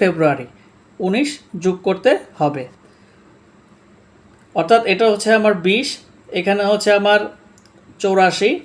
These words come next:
যেহেতু বলেছে ফেব্রুয়ারি, ফেব্রুয়ারি মাসের কোড হচ্ছে আমার চার এবং উনিশে ফেব্রুয়ারি এটা হচ্ছে আমার উনিশ। এটা যোগ করলে হবে আমার অর্থাৎ একশো সাতাশ।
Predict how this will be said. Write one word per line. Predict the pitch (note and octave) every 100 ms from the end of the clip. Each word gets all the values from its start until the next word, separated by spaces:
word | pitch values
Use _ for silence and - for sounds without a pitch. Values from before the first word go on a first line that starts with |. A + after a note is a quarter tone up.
| _ _ _ _ _ _ A#3+ F3
যেহেতু | F#3+ F#3+ G3+
বলেছে | G3 G3 G3 G3
ফেব্রুয়ারি, | F#3+ F#3 F#3+ G3 A#3
ফেব্রুয়ারি | F#3+ F3 G3 F#3+
মাসের | F#3 G3 F#3
কোড | G3 F3+ F#3+
হচ্ছে | F#3+ G3
আমার | F#3 F3+ -
চার | F3+ A3 - - _ -
এবং | F3 A3+ E4+ - -
উনিশে | G3+ G3 G#3 F3+
ফেব্রুয়ারি | G3 F3+ F#3+ G#3+ G4+ - - F#3
এটা | F#3+ F#3
হচ্ছে | F#3 G3 F#3+
আমার | D4 E4+ - F#3
উনিশ। | D3 C#3+ - _ _ -
এটা | F#3+ E3
যোগ | G3+ G3+
করলে | G#3+ G#3+ F3+
হবে | F#3+ G3+ F#3+
আমার | F3+ D#4+ - - _ _ -
অর্থাৎ | G#3+ A3 F#3+
একশো | - C#4 E4 - -
সাতাশ। | E3 C#3+ C#3